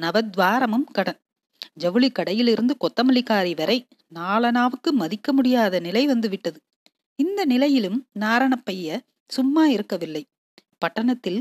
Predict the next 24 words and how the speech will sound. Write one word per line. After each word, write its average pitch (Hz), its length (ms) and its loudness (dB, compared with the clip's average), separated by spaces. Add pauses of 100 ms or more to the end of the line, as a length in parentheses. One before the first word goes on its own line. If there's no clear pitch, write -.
(100)
கல்வி 202 300 0
டைரக்டர் 214 520 -2
ஆபீஸிலே 226 520 -4
வேலை 180 260 -2
செய்கிற 220 380 -2
யாரோ 175 320 -2 (120)
உறவுக்காரன், 190 680 -2 (680)
"உங்களை 196 220 0
இந்த 202 140 0
வருஷம் 220 420 0 (120)
பரீட்சை - 420 -2
அதிகாரிகளில் 240 600 2
ஒருவராக 208 520 -2
தேர்ந்தெடுத்திருக்கிறார்கள். 220 1000 0 (460)
உத்தியோகபூர்வமாக 240 880 2
இன்னும் 247 300 2
இரண்டு 226 340 0
வாரத்தில் 254 420 0
கடிதம் 233 340 0
வரும்" 202 220 -2 (200)
என்று 214 340 -4
ஒரு 240 180 -2
கடிதம் 202 340 -4
எழுதியிருந்தான். 156 600 -8